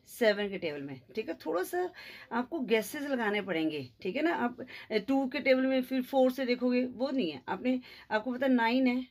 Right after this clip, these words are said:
तो नाइन के या थ्री के टेबल में या सेवन के टेबल में आता है एंड में। ठीक है ना, थोड़ा सा आपको स्मार्ट वर्क करना पड़ेगा। तो हम इसको सेवन से करके देख लेते हैं।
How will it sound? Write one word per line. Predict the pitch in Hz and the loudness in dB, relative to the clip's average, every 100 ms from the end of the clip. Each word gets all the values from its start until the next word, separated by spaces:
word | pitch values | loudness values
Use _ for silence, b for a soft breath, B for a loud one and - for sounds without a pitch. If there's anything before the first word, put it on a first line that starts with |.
| - | -10
तो | 208 | -6
नाइन | 214 220 254 | -2 0 -2
के | 254 _ 208 | -4 _ -2
या | 233 | -2
थ्री | 247 233 | 0 -6
के | 208 262 | -2 0
टेबल | 240 | 2
में | 254 | 2
या | 254 | 2
सेवन | 254 208 190 | 0 -2 -4
के | 196 | -4
टेबल | 185 160 | -4 -2
में | 170 151 | -2 -4
आता | 160 | -6
है | 165 | -6
एंड | 135 | -4
में। | 123 123 - - | -6 -10 -12 -12
ठीक | 170 | -8
है | 254 | -6
ना, | 302 226 | -6 -6
थोड़ा | 220 | -4
सा | 262 247 - B B B | -4 -4 -6 B B B
आपको | 196 - 226 262 | -6 -2 0 0
स्मार्ट | 240 190 196 | 2 0 2
वर्क | 226 240 | -2 -2
करना | 214 | -2
पड़ेगा। | 214 180 175 277 - B B - | -2 -2 -2 -2 -8 B B -6
तो | 262 - | -4 0
हम | 247 - | 0 0
इसको | 254 - 285 | -6 -6 -4
सेवन | - 233 240 254 | 2 4 4 4
से | - 254 269 | 0 -6 -4
करके | 233 190 | -2 0
देख | 190 156 | -2 -2
लेते | 139 - | -6 -10
हैं। | 160 | -10